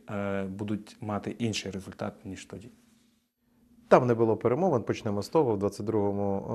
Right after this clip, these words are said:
Speaker 2: році і на перших етапах, е, це була спроба Росії ультимативно щось вимагати і так далі. І, безумовно, Росія тоді не була налаштована взагалі на переговори, тому що вважала, що ресурсно вона настільки масштабна, що вона достатньо швидко,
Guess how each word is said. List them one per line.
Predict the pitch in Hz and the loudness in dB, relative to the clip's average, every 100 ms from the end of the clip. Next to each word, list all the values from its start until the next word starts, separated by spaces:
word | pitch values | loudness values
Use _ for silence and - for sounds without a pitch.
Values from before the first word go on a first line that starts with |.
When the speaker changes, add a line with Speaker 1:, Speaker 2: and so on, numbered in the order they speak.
| 107 | -2
Speaker 2:
році | 113 147 147 120 | 0 -2 -2 -2
і | 104 101 101 95 | 0 0 -2 0
на | 95 | -2
перших | 98 110 - 104 | 0 -2 0 -2
етапах, | 104 104 143 - 110 - - | -2 0 0 2 -2 -2 -4
е, | 113 113 113 117 117 117 | 0 0 0 0 -2 -2
це | - | -2
була | 113 113 | 2 2
спроба | 110 120 110 | 2 0 2
Росії | 107 104 - 107 | 0 -2 -2 -2
ультимативно | 104 110 113 117 101 101 | 0 0 0 0 -2 -2
щось | - 101 | -4 -4
вимагати | 110 110 131 165 165 | -2 -2 -2 -2 -2
і | 107 | -4
так | 110 104 | -4 -2
далі. | 147 160 120 - - - _ - | 0 0 -2 -6 -20 -20 _ 2
І, | |
безумовно, | 120 120 139 117 | 4 6 6 4
Росія | 117 - | 2 0
тоді | 117 110 113 110 107 107 | -2 2 4 4 2 -2
не | 127 123 | -2 0
була | 117 113 | 4 4
налаштована | 104 107 104 117 107 | 4 0 -2 -2 -2
взагалі | 101 110 110 | 0 0 2
на | 92 | 0
переговори, | 98 104 98 107 104 | -2 -4 -2 -2 -2
тому | 110 107 | -2 -4
що | - | -2
вважала, | 104 127 131 | 0 2 2
що | 117 113 | 0 -2
ресурсно | 110 - 160 - 107 | -4 -4 -6 -4 -4
вона | 107 110 | -2 -2
настільки | 107 101 117 - 110 | -2 -4 -4 0 0
масштабна, | 101 104 - 156 151 113 | 0 -2 6 6 6 2
що | 101 110 | -4 -4
вона | 110 | -2
достатньо | 110 104 113 104 | -4 -2 -4 -2
швидко, | 104 127 120 - | -2 -2 -2 -4